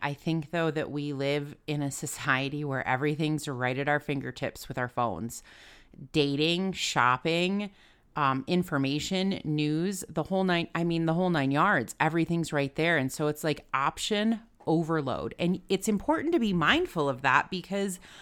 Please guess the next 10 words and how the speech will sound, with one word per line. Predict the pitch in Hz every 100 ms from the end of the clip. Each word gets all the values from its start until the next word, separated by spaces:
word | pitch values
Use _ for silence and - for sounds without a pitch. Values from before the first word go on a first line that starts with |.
| - -
when | - 240
you're | 240
trying | 226 - 269 330
to | 269 202
make | 196 190
a |
choice | 151 - 233 262 131 160 -
and | 175 175 175
you | 165 185 196
are | 101 180 175 175 170 160